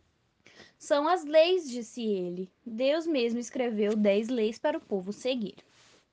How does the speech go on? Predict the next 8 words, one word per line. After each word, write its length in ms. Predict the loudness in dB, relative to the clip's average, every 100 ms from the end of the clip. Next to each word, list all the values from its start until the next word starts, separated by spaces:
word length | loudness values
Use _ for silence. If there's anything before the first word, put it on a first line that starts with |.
| _ _ _ _ _ _ _ _ -20 -14 2
Primeira 500 | 4 6 4 2 2
lei: 220 | -2 -6 -16 _ _ _ -20 _ _ _ _
adore 500 | -6 -4 -4 -4 -4
somente 520 | -2 -2 0 -2 -4 -6
ao 60 |
Senhor 420 | -4 -4 -2 -4 -4
seu 240 | -6 -4
Deus. 480 | -4 -6 -10 -20